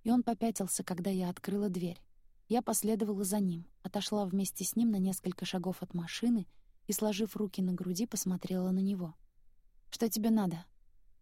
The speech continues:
Он запустил пальцы в волосы, и на мгновение я по-настоящему испугалась того, что он собирается сказать. «Я знаю, ты злишься на меня, но, пожалуйста, не обижай ее». «Что?» «Да он с ума сошел».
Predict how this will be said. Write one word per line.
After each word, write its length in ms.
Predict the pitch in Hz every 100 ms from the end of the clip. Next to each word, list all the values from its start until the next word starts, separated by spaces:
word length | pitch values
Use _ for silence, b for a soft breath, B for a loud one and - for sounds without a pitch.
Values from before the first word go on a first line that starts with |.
| - - -
Он 160 | - 233
запустил 460 | 208 220 202 233 196
пальцы 380 | 214 185 -
в 80 | 180
волосы, 480 | 185 240 208 - 185 b b -
и 80 | 220
на 100 | 226
мгновение 600 | 226 214 220 247 247 240
я 100 | 240
по-настоящему 840 | 240 240 - 240 226 190 - 190 185
испугалась 520 | - 196 190 180 -
того, 360 | 190 185 240 b b -
что 200 | - 247
он 80 | 226
собирается 520 | 220 220 208 190 196
сказать. 520 | - 208 175 175 - - - - - - - _ -
«Я 180 | 196 185
знаю, 260 | 185 214 190
ты 100 | 208
злишься 420 | 208 262 - 190
на 80 | 185
меня, 340 | 185 170 165 - -
но, 100 | 190
пожалуйста, 580 | 196 190 214 180 - 175
не 160 | 180
обижай 400 | 175 185 180 196
ее». 380 | 175 185 175 156 - - - _ - -
«Что?» 520 | - - - 233 294 - - - - - - - - - - _ - -
«Да 140 | 202
он 120 | 220
с 120 | -
ума 200 | 285 254
сошел». 480 | 190 180 - 185 170